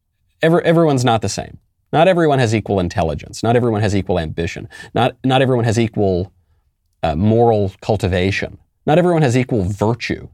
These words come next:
in the way that they live. You would be <laughs> sent to Guantanamo Bay. That would be so outrageous. That would be so racist or sexist or thisist or thatist.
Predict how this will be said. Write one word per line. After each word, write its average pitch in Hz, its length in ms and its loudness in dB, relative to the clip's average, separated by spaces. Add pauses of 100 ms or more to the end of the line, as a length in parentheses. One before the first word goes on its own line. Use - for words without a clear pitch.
(100)
in 104 100 -4
the 92 60 -2
way 92 140 -2
that 87 160 -6
they 80 120 -6
live. 95 340 -4 (380)
You 254 460 0
would 190 480 4
be 107 340 -4 (140)
<laughs> 190 120 -6
sent - 540 -2 (100)
to 156 160 2
Guantanamo 131 800 0
Bay. 127 400 2 (300)
That 160 100 4
would 170 140 4
be 170 100 0
so 214 300 2
outrageous. 175 580 2
That 165 80 2
would 170 100 4
be 160 80 2
so 170 300 2 (180)
racist 190 720 2
or 160 80 2
sexist 190 720 0
or 143 80 2
thisist 175 400 0
or 139 60 2
thatist. 117 480 0